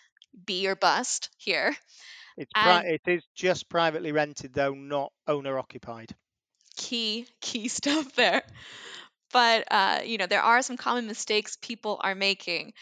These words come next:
Speaker 1: And if you don't wanna make those mistakes, they are, just to remind you, not saving enough data, using a generic software to evaluate your property versus a level five E P C, uh, rating guide,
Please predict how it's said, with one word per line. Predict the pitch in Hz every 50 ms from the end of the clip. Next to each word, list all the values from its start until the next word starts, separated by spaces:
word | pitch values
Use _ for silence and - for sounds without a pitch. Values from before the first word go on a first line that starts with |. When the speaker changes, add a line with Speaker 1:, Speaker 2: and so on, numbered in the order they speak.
| - - _ -
Speaker 1:
And | 190 190 190
if | 185 185 - 208
you | 220 240 247 202
don't | 220 220 226 - -
wanna | 220 220 214
make | 208 208 202 202 - -
those | - 208 202 202 208
mistakes, | 208 190 220 - - - 208 185 160 165 - - - - - - _ _ _
they | 185 185 196 226 285
are, | 220 139 135 151 220
just | - - - -
to | 247
remind | 254 233 233 233 247 254 247 247 240 -
you, | - - - - 202 254 - - - _ _
not | 180 190 240 269 - -
saving | - 269 254 262 240 233 254 254 247 -
enough | - 214 202 190 190 196 - - 190
data, | - 170 156 - - - - - - _ _ - - - _ _
using | - 196 233 277 311 294 294 302 285 285 285 -
a | 220
generic | 208 226 220 214 220 220 226 214 214
software | - 220 190 185 196 - - - 208 196 196 190 190
to | - 220 185
evaluate | 175 185 180 180 190 190 190 190 180 180 180 180 - 120
your | 185 185
property | - 214 185 175 - - 180 175 175
versus | 165 175 180 190 - 208 -
a | 185
level | 175 185 185 185 180 214
five | - 190 185 180 180 185 -
E | 190 185
P | - - 196
C, | - - - 180 175 180 185 _ _ _ _ -
uh, | 196 190
rating | 175 185 180 175 175 175 180
guide, | 175 160 143 135 131 220 233